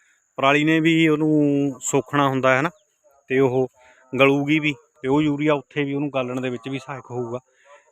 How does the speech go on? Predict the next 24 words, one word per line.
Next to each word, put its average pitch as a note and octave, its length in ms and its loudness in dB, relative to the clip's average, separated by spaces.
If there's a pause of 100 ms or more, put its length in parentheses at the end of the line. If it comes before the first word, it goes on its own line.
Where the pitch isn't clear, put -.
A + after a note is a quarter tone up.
(260)
ਤੇ B2+ 140 0
ਇਹਨਾਂ D#3 300 2
ਚੀਜ਼ਾਂ E3 300 0
ਨੂੰ D#3 100 2
ਦੇਖਦੇ D3 300 -2
ਹੋਏ C#3+ 160 2
ਆਪਾਂ C3 280 -4
ਨੇ C3 300 -6 (140)
ਇਹ C#3 80 -6
ਦੋ C3 200 -6
ਤਰੀਕਿਆਂ B2 340 -6
ਨਾਲ A#2 140 -2
ਇਹਦੇ A#2 160 -6
'ਚ A#2 100 -14
ਯੂਰੀਆ, A2+ 420 -6
ਅ, - 800 -12 (100)
ਪਾਇਆ। A#2+ 260 0 (720)
ਬਾਕੀ D#3+ 300 6
ਜਿਹੜੇ F3+ 200 8
ਵੀਰ F#3+ 160 0
ਪਹਿਲਾਂ F3 300 2
ਸਰਫੇਸ D3+ 400 -2
ਸੀਡਿੰਗ C#3+ 260 2
ਨਾਲ C#3 220 8